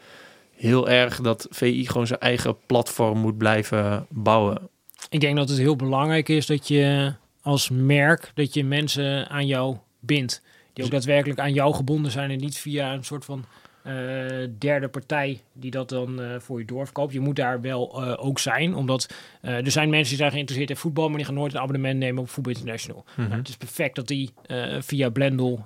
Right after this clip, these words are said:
Speaker 2: eh, ons lezen. Maar er zijn ook mensen, en er zijn er in Nederland heel veel gelukkig, die,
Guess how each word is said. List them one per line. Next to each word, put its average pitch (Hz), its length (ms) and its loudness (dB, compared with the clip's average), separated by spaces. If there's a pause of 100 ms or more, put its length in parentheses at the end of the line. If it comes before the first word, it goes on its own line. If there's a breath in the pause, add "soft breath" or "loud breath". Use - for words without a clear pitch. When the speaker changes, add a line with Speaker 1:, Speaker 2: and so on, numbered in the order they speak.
(100)
Speaker 2:
eh, 123 300 -6
ons 131 220 -2
lezen. 139 340 -2
Maar 120 80 -8
er 127 60 -8
zijn 143 120 -2
ook 147 60 -4
mensen, 135 500 -6 (300 soft breath)
en 127 160 -8
er 127 60 -6
zijn 131 160 -2
er 127 60 0
in 131 60 0
Nederland 123 280 0
heel 127 180 0
veel 160 200 0
gelukkig, 113 440 -4
die, 123 360 -2